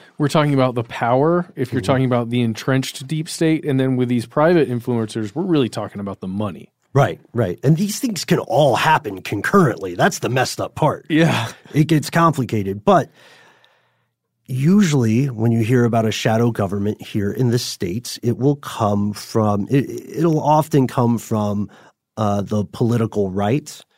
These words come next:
Speaker 2: It used to be, it used to be in times past, uh, a phrase used by the far, far left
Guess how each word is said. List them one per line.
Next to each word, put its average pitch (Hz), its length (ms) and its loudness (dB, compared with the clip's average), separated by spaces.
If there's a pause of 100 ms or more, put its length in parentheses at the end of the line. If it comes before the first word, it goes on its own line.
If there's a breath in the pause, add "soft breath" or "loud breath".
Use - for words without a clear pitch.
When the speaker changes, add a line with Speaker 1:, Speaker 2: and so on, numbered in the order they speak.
(260)
Speaker 2:
It 123 120 0
used 156 240 0
to 170 40 -2
be, 120 460 -4
it 127 520 -6
used 214 240 -2
to 110 60 -2
be 104 140 2
in 98 80 0
times 101 340 -2
past, 95 360 -4 (360 soft breath)
uh, 95 640 -6 (160)
a 110 140 -4
phrase 120 580 2
used 107 600 -2
by 92 360 -2
the 90 240 -10
far, 151 380 2
far 127 340 2
left 92 460 -6